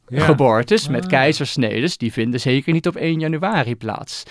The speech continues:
Speaker 2: Maar, maar als we nou toch even zeggen, één op vijf,
Speaker 1: Ja.
Speaker 2: één op driehonderdvijfenzestig is de, de, de, is voor elke datum de kans dat je, eh, jarig bent. Nou,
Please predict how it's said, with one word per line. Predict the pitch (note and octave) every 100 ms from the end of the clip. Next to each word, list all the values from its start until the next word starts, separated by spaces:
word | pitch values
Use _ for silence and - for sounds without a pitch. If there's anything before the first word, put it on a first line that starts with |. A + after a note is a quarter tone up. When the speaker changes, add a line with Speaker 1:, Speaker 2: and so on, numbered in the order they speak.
| - - -
Speaker 2:
Maar, | - -
maar | D3+ D#3
als | E3 -
we |
nou | D#3+ D#3
toch | - A3
even | E3+ E3+ D3+
zeggen, | F3 E3 G3 -
één | D#3 D#3+
op | D#3
vijf, | - C3+ C#3
Speaker 1:
Ja. | D3 C3+
Speaker 2:
één | - D#3 D3
op |
driehonderdvijfenzestig | C3 D3 C#3 C#3 - C#3 B2+ B2+ - C3+ - - B2 -
is | - A#2
de, | - - -
de, | A2+ -
de, | A#2 A2+ -
is | A3 C3
voor | - A2+
elke | A#2+ A#2+ - A2+
datum | G#2 A2+ A2 A2 G#2
de | G#2
kans | G#2+ G#2 -
dat | G#2+ F#2+
je, | F#2+ F#2+ -
eh, | - F#2
jarig | G#2 G#2 G2+ F#2+ -
bent. | - -
Nou, | A2+